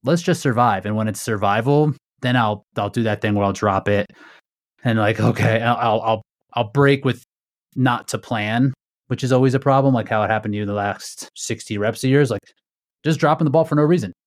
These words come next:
Like, not because, not because I can't do another, not because I, like, need that rest. I'm just like, "No,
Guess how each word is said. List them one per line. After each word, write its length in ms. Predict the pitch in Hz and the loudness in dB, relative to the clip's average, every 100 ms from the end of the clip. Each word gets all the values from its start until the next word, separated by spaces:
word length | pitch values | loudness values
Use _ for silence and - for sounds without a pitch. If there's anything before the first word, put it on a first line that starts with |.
| _ _ _ _ 107 | _ _ _ _ -12
Like, 180 | 104 | -8
not 220 | 110 113 131 | -4 -2 -2
because, 420 | 135 143 131 110 | 0 0 0 0
not 100 | 113 | -4
because 240 | 131 147 127 | 0 0 0
I 80 | 110 | -2
can't 280 | - 123 113 | -4 -4 -4
do 160 | 123 | -2
another, 400 | 113 92 95 110 - _ _ _ | -2 -4 -8 -8 -10 _ _ _
not 180 | 110 113 | -2 0
because 420 | 127 - 120 113 - _ _ - | 0 2 0 0 -6 _ _ -2
I, 500 | 110 107 104 101 98 _ _ _ - | 0 2 0 -4 -6 _ _ _ -6
like, 180 | 110 107 | -4 0
need 300 | 110 123 107 | 2 2 2
that 180 | 107 98 | -2 0
rest. 200 | 127 110 | 0 0
I'm 60 | 107 | -4
just 160 | 107 | -4
like, 140 | 107 101 _ _ _ _ _ _ _ _ _ _ _ _ _ - | -4 -6 _ _ _ _ _ _ _ _ _ _ _ _ _ 0
"No, 180 | 107 | 0